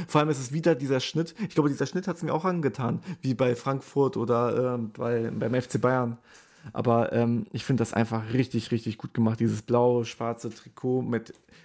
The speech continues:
mit diesen, ich find dieses weiße, wie es, ähm, also diese, diese, wie, wie das mit diesen H-, äh, mit dem H S V-Logo da, ich, äh,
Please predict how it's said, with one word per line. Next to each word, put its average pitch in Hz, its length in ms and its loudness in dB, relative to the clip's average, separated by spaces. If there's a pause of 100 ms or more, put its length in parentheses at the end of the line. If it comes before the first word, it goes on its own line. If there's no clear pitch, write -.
(100)
mit 117 160 -8
diesen, 120 320 -4 (220)
ich 135 80 -10
find 143 180 -2
dieses 131 380 -4
weiße, 143 480 2
wie 131 140 0
es, 127 300 -2
ähm, 123 500 2
also 123 180 -4
diese, 120 260 -8
diese, 117 380 -8 (920)
wie, 117 320 -4
wie 127 120 -2
das 135 240 2
mit 131 140 -2
diesen 123 420 -2
H-, 127 120 -6
äh, 123 240 4
mit 120 220 -6
dem 123 120 -6
H 127 100 -2
S 123 140 -8
V-Logo 143 540 2
da, 117 320 0 (680)
ich, - 200 -10
äh, 107 120 -4